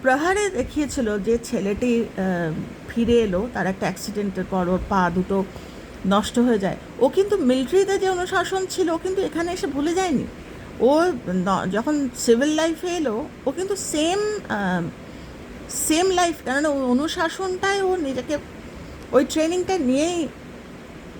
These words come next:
সে, যখন যার অনুশাসন আছে নিজের মধ্যে, সে যেখানেই যাবে তার মনকে, আর মন যদি কন্ট্রোলে থাকে, তাহলে আমাদের গুড ফরচুনও আসবে। মন, মন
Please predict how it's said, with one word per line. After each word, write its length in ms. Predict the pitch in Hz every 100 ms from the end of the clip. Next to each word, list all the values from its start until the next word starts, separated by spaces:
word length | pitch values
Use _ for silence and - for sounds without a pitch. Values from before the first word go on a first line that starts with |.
| -
সে, 400 | - 233 214 - - -
যখন 360 | 233 320 330
যার 220 | 233 233 294 - -
অনুশাসন 580 | 208 247 330 370 403 339
আছে 360 | 247 262 -
নিজের 320 | 277 214 160 170
মধ্যে, 380 | 160 - - - - - - -
সে 200 | - 440
যেখানেই 540 | 320 302 403 466 466
যাবে 200 | 453 415
তার 200 | 403 359
মনকে, 320 | 277 277 254
আর 120 | -
মন 420 | 190 208 262 359 415
যদি 200 | 427 427
কন্ট্রোলে 520 | 381 320 339 349 349 349
থাকে, 340 | 247 240 - - - - - - - -
তাহলে 200 | 240 311
আমাদের 260 | 359 392
গুড 180 | 240 208
ফরচুনও 520 | - 240 240 - 190
আসবে। 380 | 123 - - - 117 - - - - - -
মন, 340 | 196 240 247 233 190 -
মন 340 | 226 254 262